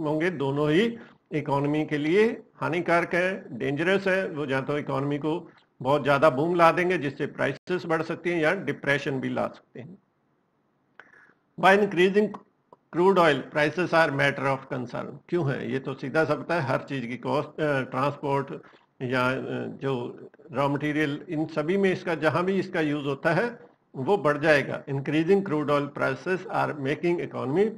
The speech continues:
potential unstable, उसके कारण जो economy है unstable हो जाएगी।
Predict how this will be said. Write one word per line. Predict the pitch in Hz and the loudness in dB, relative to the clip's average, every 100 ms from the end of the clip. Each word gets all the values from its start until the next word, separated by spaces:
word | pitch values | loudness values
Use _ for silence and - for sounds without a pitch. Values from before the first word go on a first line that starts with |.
| 143 | -8
potential | 120 135 135 160 - 196 196 196 | -8 -4 -2 -2 0 2 2 -4
unstable, | 131 127 - 120 107 110 | -8 -8 -8 -8 -6 -10
उसके | 123 - - 120 | -12 -12 -10 -2
कारण | 127 175 208 - - _ 131 | 2 2 -2 -12 -20 _ -2
जो | 156 | -2
economy | - 135 131 147 | -2 -2 0 0
है | 147 220 - - | 2 2 0 0
unstable | 180 190 - 151 123 113 | 0 0 -2 -4 -2 -4
हो | 104 | -6
जाएगी। | 113 - - | -8 -12 -18